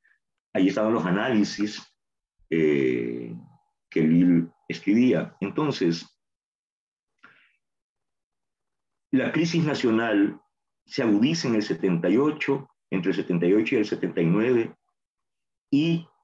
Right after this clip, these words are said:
casi todos los jefes revolucionarios del país llegan a la conclusión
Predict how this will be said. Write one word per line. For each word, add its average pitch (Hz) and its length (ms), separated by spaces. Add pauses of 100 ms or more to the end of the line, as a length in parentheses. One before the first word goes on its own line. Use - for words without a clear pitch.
(760)
casi - 280
todos 156 420
los 71 180
jefes 98 460
revolucionarios 92 840
del 90 160
país 71 600 (160)
llegan 107 320
a 107 80
la 95 160
conclusión 85 760